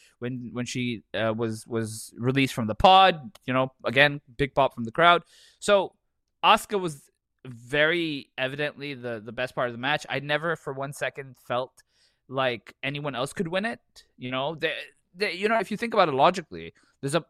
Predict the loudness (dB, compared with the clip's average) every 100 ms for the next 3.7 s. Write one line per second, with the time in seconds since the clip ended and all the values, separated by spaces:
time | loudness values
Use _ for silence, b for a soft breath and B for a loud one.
0 | -8 -6 -4 -4 -4 -2 0 0 -2 -10
1 | -8 -8 -6 -2 -2 -2 -2 -2 0 -2
2 | -4 -8 -6 -4 -2 0 -2 -6 -4 -4
3 | -2 4 4 6 2 0